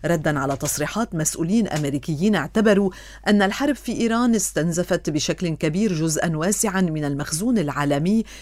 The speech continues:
للذخائر لدى الجيش الأمريكي، مما اضطر البنتاغون إلى نقل عتاد عسكري متمركز في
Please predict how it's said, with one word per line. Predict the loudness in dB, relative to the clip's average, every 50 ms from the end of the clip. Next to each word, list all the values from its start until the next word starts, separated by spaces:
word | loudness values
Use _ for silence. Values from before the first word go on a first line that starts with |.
| -12 0 6
للذخائر | 6 6 6 6 0 0 2 0 0 0 2 0 0 2
لدى | 2 0 2 2 0
الجيش | 0 0 2 0 0 2 0
الأمريكي، | -2 -2 -2 -2 -2 -2 -2 -4 -2 -2 -4 -4 -4 -6 -12 -20 -20 -12 -2 2
مما | 2 2 2 2
اضطر | -2 -4 -2 -2 0 0 0
البنتاغون | -2 0 -2 -2 0 2 2 2 2 2 2 2
إلى | 0 0 0 0 0 0 0 -2
نقل | -4 -4 -4 -2 0 0 0 0
عتاد | -2 -4 -6 -2 -2 -2 0 0 -2
عسكري | -2 -2 -4 -2 -2 0 0 2 2
متمركز | 0 0 0 0 2 2 0 0 0 -2 -2 -2 -2
في | -6 -6